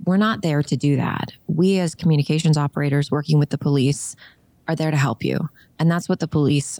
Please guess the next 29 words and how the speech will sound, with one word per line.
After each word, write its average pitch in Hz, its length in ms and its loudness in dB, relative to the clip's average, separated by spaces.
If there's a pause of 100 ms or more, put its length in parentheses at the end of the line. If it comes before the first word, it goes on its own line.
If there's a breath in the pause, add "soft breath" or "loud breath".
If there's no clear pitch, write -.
are 135 420 -2
doing - 260 0
too. - 200 -4
That's - 240 -4
what 160 120 -4
they're 160 100 0
responding - 600 -2
to. - 280 -2
They're 165 160 0
going 180 300 0
to 170 100 -8
help. - 400 -4 (460 loud breath)
They're 180 160 0
not 180 260 -2
going 156 380 2
to, 143 560 0
you 151 140 2
know, 143 340 2 (560 loud breath)
hurt - 260 -4
people 156 720 0
or, 143 520 0
you 151 160 2
know, 143 120 4
discriminate. 151 800 -2 (100)
That's, 156 360 -6
I 175 80 -2
don't 180 220 0
think 175 220 0
that's 160 200 -6